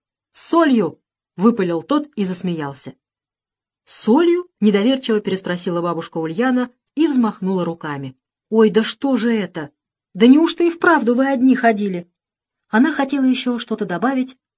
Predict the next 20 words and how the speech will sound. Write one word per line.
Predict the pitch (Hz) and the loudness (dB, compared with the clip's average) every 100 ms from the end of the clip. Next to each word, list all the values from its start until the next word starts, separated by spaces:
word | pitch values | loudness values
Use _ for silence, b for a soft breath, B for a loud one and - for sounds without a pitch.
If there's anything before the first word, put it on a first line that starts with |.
| _ | _
но | 202 233 | 2 4
радостный | 254 233 226 208 | 4 0 -2 -2
крик | 208 233 233 | 0 -2 0
Маринки | 190 208 294 214 | 0 2 2 0
перебил | 185 196 180 165 151 | -4 -2 -2 -4 -4
ее. | 143 131 - _ _ _ _ | -6 -10 -14 _ _ _ _
«Собачка! | - 320 339 370 320 - - 160 - _ 202 | 0 4 6 4 2 0 -6 -10 -12 _ 2
Да | 262 | 2
какая | 302 302 302 302 | 2 0 -2 0
хорошенькая! | 320 330 294 262 233 233 208 185 160 _ _ _ - | 2 2 0 0 -2 -2 -2 -4 -8 _ _ _ -2
Где | 240 381 | 2 4
вы | 339 | 4
ее | 339 | 4
взяли? | 311 302 254 175 147 _ _ _ | 2 0 0 -2 -8 _ _ _
А | 220 233 | 2 2
зачем | 277 294 330 | 2 2 2
у | |
нее | 302 294 | 4 4
лапочки | 247 214 214 240 254 | 2 0 -2 -4 -4
перевязанные?» | 262 254 247 240 220 220 214 | 0 0 0 0 0 -2 -2